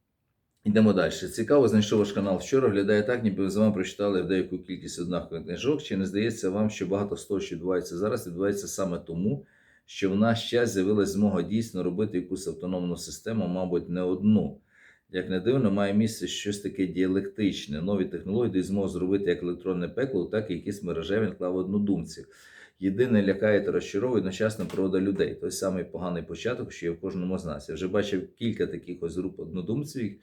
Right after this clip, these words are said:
що розвалили себе самі. Саме через той факт, що людина — це людина, на превеликий жаль.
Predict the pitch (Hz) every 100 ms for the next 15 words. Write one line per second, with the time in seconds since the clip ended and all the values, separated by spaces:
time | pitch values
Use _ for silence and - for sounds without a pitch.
0 | _ _ - 110 101 95 90 104 117 -
1 | 87 92 101 110 95 73 71 - 101 92
2 | - 78 - 76 - 135 - 76 78 104
3 | 98 87 78 80 98 87 - 78 82 85
4 | 85 82